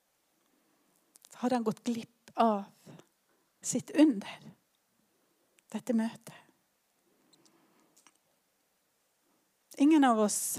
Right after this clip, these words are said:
har en garanti for dagen i morgen. Og derfor er det så viktig at vi alltid er i ajour med vår liv med Gud, med troa vår.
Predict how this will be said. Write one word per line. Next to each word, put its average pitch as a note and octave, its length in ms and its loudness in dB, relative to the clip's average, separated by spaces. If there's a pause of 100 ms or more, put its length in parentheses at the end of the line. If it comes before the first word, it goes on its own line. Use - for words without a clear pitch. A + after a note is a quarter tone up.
har B3 160 6
en A#3 120 -4
garanti A3+ 560 -2
for - 160 -6
dagen G#3 380 -2
i G#3 60 -2
morgen. G#3 400 -6 (1700)
Og A3+ 80 -2
derfor C4 320 -4
er C4 140 2
det A#3+ 100 2
så B3 220 6 (1120)
viktig B3+ 480 -2
at A3+ 220 -4
vi A3+ 140 -6
alltid A3+ 680 -2
er A3+ 220 -4 (100)
i A#3 120 -4 (120)
ajour A#3 680 -2
med G#3 160 -4
vår G#3 240 -12 (240)
liv A#3+ 340 -2
med A#3+ 200 -6
Gud, A3+ 440 -6
med G3 440 -12
troa B3 420 -2
vår. A3 340 -4